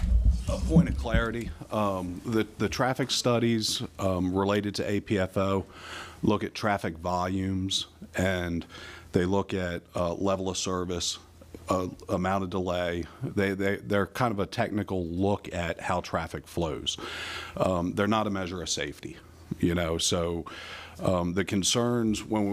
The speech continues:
when we talk about traffic concerns and intersection concerns, we have level of service, capacity, and can people move through the intersection. And then often there's, um, things that fall in the category of safety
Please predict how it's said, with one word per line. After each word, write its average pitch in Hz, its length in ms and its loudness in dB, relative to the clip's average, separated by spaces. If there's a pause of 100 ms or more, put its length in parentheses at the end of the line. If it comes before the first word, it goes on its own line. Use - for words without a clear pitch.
when 107 140 2
we 101 100 2
talk 120 240 0
about 104 260 -2
traffic 92 360 -2
concerns 87 720 0
and 85 240 -4
intersection 87 640 0
concerns, 87 600 2 (440)
we 98 120 6
have 98 460 -2
level 110 260 2
of 101 80 -4
service, 90 440 -4
capacity, 87 840 -2
and 87 200 -2
can 95 180 2
people 87 300 0
move 87 240 2
through 87 200 2
the 87 140 2
intersection. 85 720 0 (480)
And 95 160 4
then 95 140 2
often 92 600 0 (180)
there's, 90 580 0 (240)
um, 85 240 0
things 90 300 0
that 82 100 -10
fall 87 220 0
in 85 40 -4
the 82 80 -4
category 85 600 -2
of 78 120 -6
safety 92 760 -2